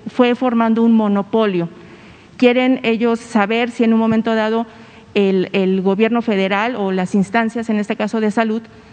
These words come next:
tomarían en cuenta otra, otra instancia para que ellos puedan tener esta certificación y poder ejercer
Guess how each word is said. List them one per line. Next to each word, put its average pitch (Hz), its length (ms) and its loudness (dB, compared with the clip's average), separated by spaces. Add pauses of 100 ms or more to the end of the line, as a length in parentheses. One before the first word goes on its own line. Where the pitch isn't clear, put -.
(140)
tomarían 233 460 2
en 247 80 2
cuenta 240 500 0
otra, 233 840 -2 (960)
otra 247 280 0
instancia 226 640 -2
para 190 220 -2
que 214 100 -4
ellos 220 200 -2
puedan 220 240 -2
tener 208 240 -2
esta 220 220 -2
certificación 208 720 -4
y 233 80 -2
poder 202 320 -4
ejercer 202 420 -6